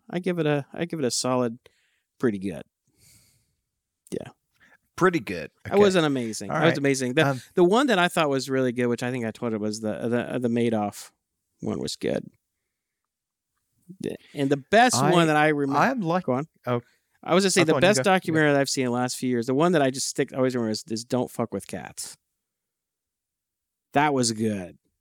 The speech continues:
Speaker 1: That was good. Don't Fuck with Cats. Every time I talk to someone, they're like, "Oh yeah, that's good." Don't
Speaker 2: <laughs>
Speaker 1: Fuck with Cats.
Speaker 2: Oh,
Speaker 1: That's
Speaker 2: wow.
Speaker 1: on, I think, I'm pretty sure it's Netflix.
Speaker 2: I'll have to
Speaker 1: That's,
Speaker 2: check it
Speaker 1: that's
Speaker 2: out.
Speaker 1: a, that's a must watch one.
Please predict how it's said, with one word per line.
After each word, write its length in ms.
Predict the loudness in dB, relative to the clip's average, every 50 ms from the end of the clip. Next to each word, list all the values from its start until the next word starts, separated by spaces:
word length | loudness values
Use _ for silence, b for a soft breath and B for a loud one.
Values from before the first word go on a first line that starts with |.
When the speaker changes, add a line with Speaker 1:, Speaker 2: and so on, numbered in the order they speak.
| _ _ _ -2
Speaker 1:
That 240 | 2 2 4 4 4
was 180 | 4 2 0
good. 300 | 0 -2 -2 -2 -4 -2
Don't 220 | 0 0 0 0 0
Fuck 240 | 0 0 0 2 2
with 160 | 0 0 0
Cats. 340 | -2 -2 -2 -2 -2 -2 0
Every 140 | 2 4
time 140 | 4 4 2 2
I 20 |
talk 160 | 2 0 -2
to 40 | -4
someone, 160 | -6 -8 -8
they're 100 | -8 -8
like, 100 | -4 0 2
"Oh 200 | 4 6 6 6
yeah, 400 | 4 2 2 0 -2 -4 -6 -6
that's 260 | -8 -8 -8 -10 -12
good." 320 | -14 -18 -20 -20 -20 -20 _ b b b b b b b b b b b _ _ _ _ _ _ _ _ -4
Don't 360 | 0 0 2 2 0 0 -4
Speaker 2:
<laughs> 0 |
Speaker 1:
Fuck 320 | -4 -4 -2 -2 -4 -4
with 180 | -6 -8 -8 -8
Cats. 380 | -10 -10 -10 -10 -12 -12 -10
Speaker 2:
Oh, 60 | -8 -6
Speaker 1:
That's 80 | -4
Speaker 2:
wow. 180 | -2 0 0 0
Speaker 1:
on, 60 | -2
I 60 | -4
think, 200 | -2 -2 0 0
I'm 120 | 0 -2 -2
pretty 160 | -4 -4 -4 -4
sure 80 | -6
it's 100 | -8 -10
Netflix. 380 | -12 -14 -16 -16 -16 -12 -8 -6
Speaker 2:
I'll 60 | -4
have 100 | -2 2
to 0 |
Speaker 1:
That's, 220 | 2 4 4 2
Speaker 2:
check 80 | 2 0
it 40 | 2
Speaker 1:
that's 260 | 2 2 2 2 0
Speaker 2:
out. 60 | -2 -2
Speaker 1:
a, 20 | -2
that's 280 | 0 -2 -2 0 -2
a 100 | -4 -4
must 320 | -4 -4 -6 -6 -6 -8 -10
watch 360 | -10 -10 -12 -12 -14 -14 -14
one. 280 | -14 -14 -16 -16 -18